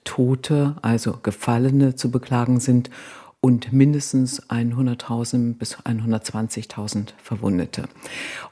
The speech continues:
Und, äh, das wissen natürlich, äh, am allerbesten die Ukrainer selbst. Und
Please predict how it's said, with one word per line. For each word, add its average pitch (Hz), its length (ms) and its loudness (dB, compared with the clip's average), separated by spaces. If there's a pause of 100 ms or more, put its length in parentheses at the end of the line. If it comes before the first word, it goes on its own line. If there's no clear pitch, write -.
Und, 131 480 6 (120)
äh, - 140 -12 (100)
das 135 260 2
wissen 139 220 2
natürlich, 113 580 -2 (100)
äh, 135 60 -2
am 123 260 2
allerbesten 127 560 0
die 120 100 -2
Ukrainer 127 560 0
selbst. - 540 -4 (580)
Und 123 480 4